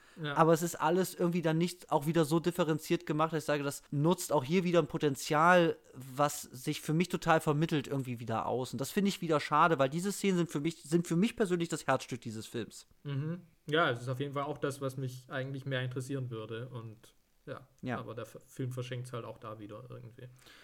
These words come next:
Speaker 2: Ja, leider, weil's echt, also ich find das so ein cooles Konzept einfach. Und eben, das, das, das funktioniert ja dann auch total wieder in so einer, in so einer Allegorisierung, dass ich sagen kann, ach ja, ja klar,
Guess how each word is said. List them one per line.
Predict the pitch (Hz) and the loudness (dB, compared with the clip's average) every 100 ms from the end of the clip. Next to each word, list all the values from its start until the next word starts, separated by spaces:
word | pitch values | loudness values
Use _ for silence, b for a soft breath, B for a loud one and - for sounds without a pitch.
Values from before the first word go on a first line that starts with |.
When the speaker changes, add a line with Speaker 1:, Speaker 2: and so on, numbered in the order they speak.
| B | B
Speaker 2:
Ja, | 160 190 | 2 4
leider, | 185 156 175 165 127 | 6 4 6 6 6
weil's | 143 - | 4 2
echt, | 175 190 - | -2 -2 -2
also | 165 160 | -2 0
ich | 156 | -2
find | - 196 | -2 -4
das | - | 0
so | |
ein | 196 | -2
cooles | - 269 269 | 0 0 0
Konzept | - 180 - 233 - | 0 -2 0 -4 -2
einfach. | 151 139 127 139 | 0 0 0 -2
Und | 170 | 0
eben, | 208 220 | 0 2
das, | 151 - | 0 0
das, | 156 - | -8 -2
das | 156 - | -4 -2
funktioniert | 185 180 175 208 196 | -2 0 0 0 0
ja | |
dann | 165 | 0
auch | 147 - | -2 -4
total | 139 - 156 156 | -6 0 0 2
wieder | 156 143 | 2 2
in | 135 | 2
so | 135 | -2
einer, | 135 131 | 0 0
in | 127 | -2
so | 123 | -2
einer | 131 | 0
Allegorisierung, | 131 127 123 127 123 214 233 214 190 | 0 0 -2 -4 -2 0 2 2 2
dass | 143 | 2
ich | 135 | -2
sagen | 139 131 | -4 -4
kann, | 135 123 | -6 -6
ach | 120 131 | -8 -6
ja, | 127 127 | -2 -2
ja | 127 | -4
klar, | 120 170 190 180 175 | -6 2 6 6 4